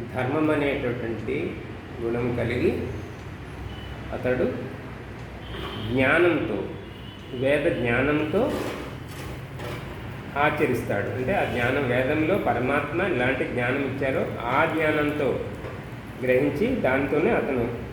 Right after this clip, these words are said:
కర్తవ్య కర్మలు చేస్తుంటాడు. అలా చేస్తున్నాము మేము. ఇది మధ్యమ పురుష. అసి అంటే మధ్యమ పురుష. ఈ మధ్యమ పురుషులో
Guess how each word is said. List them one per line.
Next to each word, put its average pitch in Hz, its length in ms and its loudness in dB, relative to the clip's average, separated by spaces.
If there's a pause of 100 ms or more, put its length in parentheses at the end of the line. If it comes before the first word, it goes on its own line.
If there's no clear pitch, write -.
(120)
కర్తవ్య 135 340 0
కర్మలు 123 300 2
చేస్తుంటాడు. 113 1160 0 (460)
అలా 143 280 4
చేస్తున్నాము 135 720 2
మేము. 139 600 2 (1500)
ఇది 135 540 2
మధ్యమ 156 360 6
పురుష. - 300 2 (240)
అసి 147 280 -2
అంటే 143 320 -2
మధ్యమ 131 400 0
పురుష. 110 380 -4 (2000)
ఈ 165 80 4
మధ్యమ 147 320 6
పురుషులో 180 480 2